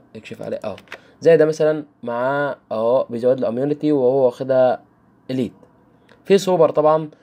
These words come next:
مش عارف اذا كان في اعلى من السوبر ايبك او حاجه زي كده، بس دي تقريبًا اعلى حاجه الايبك او السوبر يعني. المهم نظام السكيلات الجديد يا جماعة هو عبارة عن كل شخصية ليها سكيلتين، واحدة بتبقى تستعملها وواحدة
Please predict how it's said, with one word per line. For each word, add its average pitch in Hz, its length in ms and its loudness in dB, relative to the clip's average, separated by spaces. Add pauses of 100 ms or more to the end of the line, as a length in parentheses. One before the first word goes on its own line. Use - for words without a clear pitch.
(160)
مش - 60 -6
عارف 139 180 0
اذا 117 100 -12
كان 131 160 -6
في 135 240 -10
اعلى 123 200 -2
من 110 60 -10
السوبر 120 360 -4
ايبك 120 280 -6
او 107 60 -14
حاجه 113 160 -10
زي 110 120 -12
كده، 131 120 -6
بس 139 140 -10
دي 139 140 -2
تقريبًا 120 460 -6
اعلى 113 180 -6
حاجه 113 380 -6 (400)
الايبك - 520 -12 (540)
او 123 80 0
السوبر 120 320 -8
يعني. - 160 -20 (160)
المهم 165 260 0 (580)
نظام 185 220 2
السكيلات 156 300 -4
الجديد 131 240 -4
يا 127 60 0
جماعة 120 200 -6
هو 127 160 -2
عبارة 123 260 0
عن 107 260 -8 (280)
كل 160 180 -2
شخصية 135 320 -4
ليها 131 160 0
سكيلتين، 127 520 -4
واحدة 139 260 -2
بتبقى 110 240 -6
تستعملها 143 500 -2
وواحدة 120 540 -2